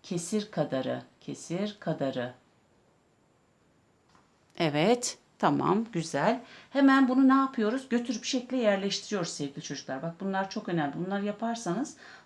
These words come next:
daha kolay düşünürsünüz problemi çözerken.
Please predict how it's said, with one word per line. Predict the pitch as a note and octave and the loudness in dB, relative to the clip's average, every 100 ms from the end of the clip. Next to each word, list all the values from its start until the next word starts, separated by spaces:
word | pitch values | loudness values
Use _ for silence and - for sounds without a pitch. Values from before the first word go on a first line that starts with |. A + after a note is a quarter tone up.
| - | -4
daha | G3+ A#3+ | -2 -2
kolay | - G3 G#3+ A3+ | -2 4 4 4
düşünürsünüz | E3+ - C#3+ C#3 - E3+ G#3+ - | -2 -4 -4 -4 -6 -8 -8 -6
problemi | E3+ C#3+ D#3 G3+ | -6 -4 -6 -8
çözerken. | E3 D3+ C3 B2 A#2+ | -8 -4 -4 -4 -12